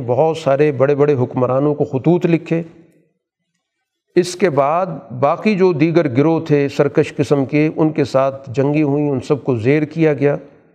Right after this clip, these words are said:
اسی دوران خیبر کی جنگ ہوئی، جو یہودیوں کا سب سے آخری گڑھ تھا، وہ مسلمانوں کے قبضے میں آ گیا۔ تو یہ صلح رسول اللہ صلی اللہ علیہ وسلم کی اتنی بڑی حکمت عملی تھی کہ جس نے پورے جزیرۃ العرب کی تاریخ بدل دی۔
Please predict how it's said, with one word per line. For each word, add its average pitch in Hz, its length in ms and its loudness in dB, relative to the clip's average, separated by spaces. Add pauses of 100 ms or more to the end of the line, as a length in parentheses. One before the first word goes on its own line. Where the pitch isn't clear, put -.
(840)
اسی 170 260 0
دوران 160 460 0
خیبر 156 380 2
کی 175 160 0
جنگ 160 240 2
ہوئی، 160 260 2 (320)
جو 131 100 0
یہودیوں 135 440 0
کا 139 80 2
سب 139 180 -2
سے 147 120 0
آخری 139 380 0
گڑھ 165 240 2
تھا، 147 180 -2 (580)
وہ 143 140 2
مسلمانوں 160 520 2
کے 160 120 -2
قبضے 147 360 0
میں 151 100 4
آ 139 140 0
گیا۔ 143 220 0 (680)
تو 190 100 0 (340)
یہ 175 200 0
صلح 180 420 0
رسول 156 300 0
اللہ 165 180 2
صلی 180 180 -4
اللہ 143 80 4
علیہ 143 180 -2
وسلم 160 300 0
کی 160 260 -6
اتنی 175 300 -2 (100)
بڑی 196 300 2
حکمت 170 280 0
عملی 123 300 0
تھی 139 260 -4 (460)
کہ 139 160 0
جس 185 300 -2
نے 185 160 2 (100)
پورے 214 320 2
جزیرۃ 175 440 2
العرب 175 380 2
کی 190 100 0
تاریخ 160 380 0
بدل 120 260 0
دی۔ - 140 -16